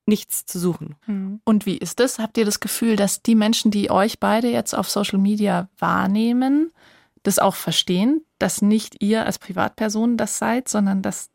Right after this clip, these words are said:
Speaker 2: Nein, das glaub ich nicht. Das glaub ich grundsätzlich nicht. Auch ich, die mir bewusst bin, dass das nicht meine ganze Person ist, die da da ist,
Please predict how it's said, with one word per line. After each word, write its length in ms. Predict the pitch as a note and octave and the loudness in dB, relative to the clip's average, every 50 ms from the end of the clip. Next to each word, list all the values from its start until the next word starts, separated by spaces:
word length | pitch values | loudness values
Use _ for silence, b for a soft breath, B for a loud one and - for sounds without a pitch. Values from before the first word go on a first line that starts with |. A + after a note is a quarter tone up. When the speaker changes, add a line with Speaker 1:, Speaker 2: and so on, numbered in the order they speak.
| _ - | _ 2
Speaker 2:
Nein, 240 | A3+ A3 G#3 F#3+ D#3+ | 2 4 4 2 0
das 120 | A3 - | -4 -2
glaub 200 | - C4+ B3+ A#3+ | 0 0 0 0
ich 80 | A3+ G#3 | 0 -4
nicht. 120 | D#3 - | -4 -4
Das 120 | C4+ C#4+ | -4 -2
glaub 160 | - B3 A3 G#3 | 0 0 0 0
ich 80 | - | 0
grundsätzlich 640 | - A3+ C#4 D#4+ F#4+ - G3+ F3 - - - E3+ - | 0 2 2 2 2 2 -2 -2 -2 -4 -4 -4 -4
nicht. 240 | - F#3 F#3 - _ - | -6 -8 -8 -6 _ 0
Auch 200 | A3+ A#3 - - - | 0 2 0 -2 -2
ich, 320 | - D4+ E4 - - - - _ - | 0 0 0 0 -2 -8 -8 _ 2
die 140 | A3+ A3+ | 2 4
mir 120 | A3 A3 G#3+ | 4 4 2
bewusst 560 | F3+ F#3 F3 F3+ F#3+ C4 E4+ F#4+ - - - _ | 0 -2 -4 -2 0 2 2 2 0 -4 -8 _
bin, 320 | - - F#3+ F#3 F3+ F#3+ F#3 | -4 -2 0 0 2 2 2
dass 240 | G3 G3 G3 - | 2 2 0 0
das 140 | - G#3 - | -2 0 0
nicht 180 | B3 B3+ B3 - | 0 0 0 0
meine 160 | A#3+ A3+ G#3+ | 0 0 2
ganze 260 | F#3+ G3 A3 B3 B3 | 2 0 0 0 -2
Person 420 | - - A3 G#3 - - B3+ C4 A#3+ | -2 -2 -2 -2 0 2 2 2 2
ist, 220 | A#3 - - - | 0 -2 -4 -4
die 60 | - | -2
da 160 | F3 G3 F#3+ | 0 0 0
da 240 | F3 F#3+ F#3+ F#3 F#3+ - | 2 2 2 2 2 0
ist, 320 | - B3+ C#4+ C#4 - - | 0 -2 -2 -2 -4 -8